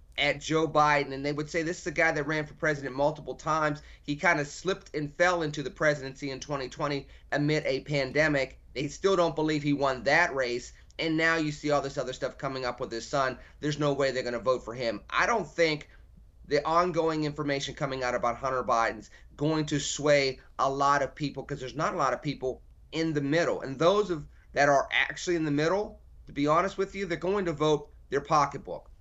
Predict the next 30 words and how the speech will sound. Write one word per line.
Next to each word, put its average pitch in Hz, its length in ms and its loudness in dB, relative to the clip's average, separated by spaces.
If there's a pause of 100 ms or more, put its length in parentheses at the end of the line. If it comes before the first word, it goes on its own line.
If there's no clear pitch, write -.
If - 120 -10
the 139 100 -2
economy 180 840 2 (140)
continues 170 560 -2
to 151 120 -2
rev 156 340 2 (440)
fairly 180 420 4
well, 160 540 2 (200)
if 151 160 -6
jobs 156 480 4 (180)
continue 160 440 -4
to 147 100 -2
grow 151 500 0
at 139 200 0
a, 135 260 -2
a 127 320 -2
decent 160 420 -6
pace, 156 500 -2 (200)
and 135 100 -4
we 147 140 2
don't 156 260 2
have 151 160 4
a 143 40 0
recession, 156 640 0 (240)
it's 139 140 -8
gonna 143 180 -2
lean 143 240 -2
towards 120 280 -6
the 113 160 -6
incumbent. 101 440 -10